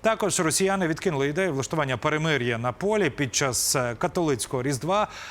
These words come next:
Ем, прес-секретар, е, Путіна Пісков заявив, що Росія не погодиться на припинення вогню, е, на свята, щоб не дати Україні відновитися. Вони, мовляв, е, продовжать досягати своїх цілей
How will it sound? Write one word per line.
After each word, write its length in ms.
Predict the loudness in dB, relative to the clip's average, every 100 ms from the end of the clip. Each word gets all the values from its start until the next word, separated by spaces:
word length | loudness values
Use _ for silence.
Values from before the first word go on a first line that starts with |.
| -6 -4
Ем, 260 | -4 -4
прес-секретар, 720 | -4 -2 -2 0 0 2 2
е, 200 | 2 0
Путіна 480 | -2 -2 0 0 -2
Пісков 440 | -4 -4 0 0
заявив, 360 | 2 0 0 -2
що 220 | 0 2
Росія 540 | 2 2 2 2 2 2
не 260 | 0 0
погодиться 720 | 0 0 0 0 0 0 -2
на 140 | -2 -2
припинення 600 | -2 0 -2 0 0 -2
вогню, 460 | 0 -2 0 -2 -4 -12 -16 -4
е, 280 | 0 0 -2
на 180 | -2 -2 0
свята, 420 | 2 2 2 0
щоб 440 | 0 -2 0 0 0
не 400 | -2 0 2 2
дати 360 | 2 0 0
Україні 540 | -2 0 0 0 0 0
відновитися. 800 | 0 0 2 0 0 -4 -4 -4
Вони, 300 | -6 -2 0
мовляв, 380 | 0 0 0 0 -6 -16 -8 -2
е, 80 | 0
продовжать 520 | 2 2 2 0 0
досягати 480 | 0 0 0 0 -2
своїх 320 | 0 0 0
цілей 420 | -2 0 0